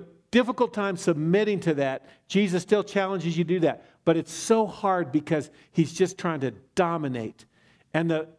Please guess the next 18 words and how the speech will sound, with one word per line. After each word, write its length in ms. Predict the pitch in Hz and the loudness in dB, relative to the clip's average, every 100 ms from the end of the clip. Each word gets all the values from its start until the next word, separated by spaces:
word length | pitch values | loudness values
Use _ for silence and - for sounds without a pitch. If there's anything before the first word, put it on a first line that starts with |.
| _ | _
and 140 | 170 | -2
the 60 | 160 | -2
stuff 400 | 147 - 240 233 | 0 2 2 2
in 160 | 208 208 | 2 4
you 260 | 226 190 | 4 4
just 240 | 165 175 175 | 2 0 2
doesn't 240 | 175 185 | 0 2
want 240 | 170 175 | 0 -2
somebody 360 | - 180 165 151 | -2 -2 0 0
to 60 | 131 | 0
just 280 | 151 - | -2 -4
take 220 | - 160 139 | -4 -2 -2
advantage 420 | 120 139 139 113 | -4 -4 -4 -4
of 80 | 113 | -4
you 60 | |
that 180 | 110 110 | -4 -4
way. 240 | 113 104 104 _ _ _ _ _ _ _ _ _ _ _ _ | -6 -8 -12 _ _ _ _ _ _ _ _ _ _ _ _
Women. 480 | 139 165 170 135 87 | 0 2 2 -2 -8